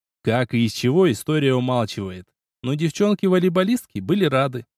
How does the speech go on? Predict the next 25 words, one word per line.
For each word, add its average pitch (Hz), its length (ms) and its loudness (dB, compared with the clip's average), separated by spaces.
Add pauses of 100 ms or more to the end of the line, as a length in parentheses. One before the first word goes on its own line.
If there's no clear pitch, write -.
(260)
Ведь 107 240 -2
сегодня 120 480 0
им 120 120 0
наконец-то 117 600 -2
удалось 139 460 2
стать 185 260 0
не 175 140 2
просто 208 340 0
послушным 135 520 0
скотом, 113 460 -2
приданным 120 540 -2
к - 60 -10
мужчинам, 123 640 -2 (320)
а 127 100 0
личностями, 190 720 -4 (240)
учителями. 175 800 -2 (380)
Именно 139 420 4
с - 100 -4
игрой 143 320 2
отношения 117 600 0
между 110 320 0
двумя 117 260 2
мирами 113 440 0
стали 202 340 -2
налаживаться. 190 800 -4